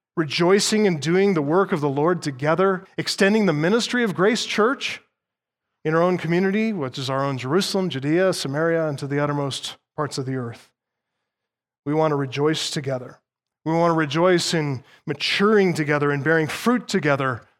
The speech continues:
that we develop ministries of evangelism and outreach and ministries of mercy and compassion, practical helps around our community.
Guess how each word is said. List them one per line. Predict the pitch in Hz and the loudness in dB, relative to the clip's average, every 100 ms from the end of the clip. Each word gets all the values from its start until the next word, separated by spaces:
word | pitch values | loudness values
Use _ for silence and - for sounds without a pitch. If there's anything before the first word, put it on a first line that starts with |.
| _ _ _ | _ _ _
that | 165 | 0
we | 202 | 2
develop | 170 175 202 214 170 | 2 4 4 4 2
ministries | 170 208 240 - 202 190 165 | 2 4 2 2 0 0 2
of | 170 151 | 2 2
evangelism | 190 131 185 233 196 180 156 156 151 | 0 2 4 4 4 2 2 0 -2
and | 151 - | -4 0
outreach | 208 220 180 165 143 - | 2 2 0 -2 -2 -2
and | 170 151 135 _ _ _ _ - | -2 -2 -6 _ _ _ _ -4
ministries | 170 190 170 202 165 | 0 2 2 0 0
of | 160 | 0
mercy | 156 175 190 - | 2 2 2 0
and | 185 180 | 0 0
compassion, | 180 170 - 220 - 127 | -2 -2 -4 -4 -4 -8
practical | 113 190 202 - 190 | -2 -2 -2 0 0
helps | 156 214 - - - - - _ _ _ - | 2 0 0 -4 -6 -8 -12 _ _ _ -6
around | 147 165 175 | -2 0 2
our | 165 160 | 2 0
community. | - 165 165 175 143 113 | -2 -4 -2 -2 -4 -6